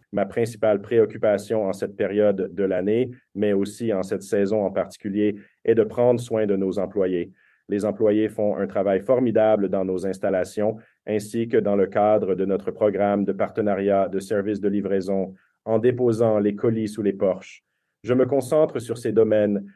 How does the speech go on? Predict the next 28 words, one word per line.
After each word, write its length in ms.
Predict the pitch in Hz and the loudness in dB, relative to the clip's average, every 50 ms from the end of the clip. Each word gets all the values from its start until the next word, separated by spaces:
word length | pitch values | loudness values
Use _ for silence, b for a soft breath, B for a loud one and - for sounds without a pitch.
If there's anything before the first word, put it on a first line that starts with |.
| B B - | B B -4
pour 160 | 127 117 123 | -2 0 2
m'assurer 480 | 135 143 139 - 139 131 120 123 117 | 2 2 0 -2 -4 -2 0 0 0
que 80 | 117 120 | 0 -2
je 100 | 98 104 | -2 0
reconnais 460 | 101 98 113 110 - 113 113 113 113 | 2 2 2 2 2 2 4 4 2
le 220 | 104 101 101 98 92 | 2 0 -2 -2 -4
dur 360 | 85 92 104 113 113 110 101 | -4 -4 -2 0 2 2 2
labeur 580 | 98 92 90 90 95 95 95 95 95 95 95 - | 2 2 0 2 2 2 2 2 2 0 -4 -6
qu'ils 220 | - 101 90 92 | -8 -6 -4 -2
accomplissent. 600 | 95 90 95 95 90 92 90 85 82 80 - - b b b b b b b b b b | -4 -4 -4 -6 -8 -6 -6 -8 -8 -8 -10 -16 b b b b b b b b b b
D'autre 260 | 107 117 117 117 120 | 2 2 2 2 2
part, 340 | 120 113 110 110 117 117 92 | -2 0 0 2 2 0 0
il 100 | 101 104 | 0 2
y 40 | 107 | 2
a 80 | 104 | 2
beaucoup 300 | 110 107 113 117 - 139 | 2 0 -2 -2 -2 0
de 140 | 123 120 107 | 2 2 2
personnes 680 | 113 113 110 98 101 - - 107 107 107 107 104 107 107 B B B B B _ | 2 2 -2 -2 -2 -2 -2 0 2 2 0 0 -4 -8 B B B B B _
dans 180 | - 107 104 104 | -2 0 2 2
les 100 | 104 104 | 2 2
bureaux 320 | 101 104 104 98 101 104 | 2 2 4 4 6 4
de 100 | 104 104 | 4 4
l'entreprise 640 | 98 98 98 98 - 95 87 - - 104 104 101 104 | 2 2 0 0 -2 -4 -4 -2 -2 -2 -2 -2 -4
qui 140 | 104 - 101 | -6 -12 -12
font 340 | - - 104 101 101 - - | -6 -2 0 0 0 0 0
un 140 | 101 98 98 | -2 -2 -2
travail 480 | - - 98 92 98 98 95 95 90 92 | -2 -2 0 2 2 2 2 2 0 0
extraordinaire 920 | 101 101 - - - 107 104 95 95 90 90 95 95 95 98 98 98 95 | -4 -6 -6 -6 -2 0 2 2 2 0 -2 -2 -2 0 2 2 2 0